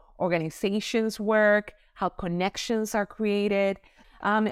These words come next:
so the last book I read was called Tong Fu, and it's actually from, uh, Sam Horn.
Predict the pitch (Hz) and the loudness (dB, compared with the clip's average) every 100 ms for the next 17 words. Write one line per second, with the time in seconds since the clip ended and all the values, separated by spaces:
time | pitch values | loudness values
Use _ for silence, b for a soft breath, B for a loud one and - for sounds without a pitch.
0 | 208 - 277 311 - 226 214 214 220 277 | -2 0 0 0 0 0 2 2 2 2
1 | 339 - 208 254 254 - 202 180 170 185 | 0 -4 -2 -4 -4 -2 0 0 2 2
2 | 151 147 160 B B B 180 180 190 180 | 2 2 -2 B B B -2 2 4 6
3 | 175 - - - 202 180 175 175 175 - | 4 0 -10 0 4 4 4 4 2 -4
4 | - - 240 247 226 - 208 160 120 180 | -10 -4 0 2 0 -2 -2 0 -2 -6
5 | B 269 - 196 185 185 185 - - 196 | B -14 -2 0 2 2 0 0 0 0
6 | 196 214 190 - 226 226 - 214 185 180 | 0 0 -2 -2 -2 -2 -2 0 0 0
7 | 165 165 190 180 185 170 214 185 160 156 | -2 -2 -2 0 -2 -6 -4 -2 -2 -2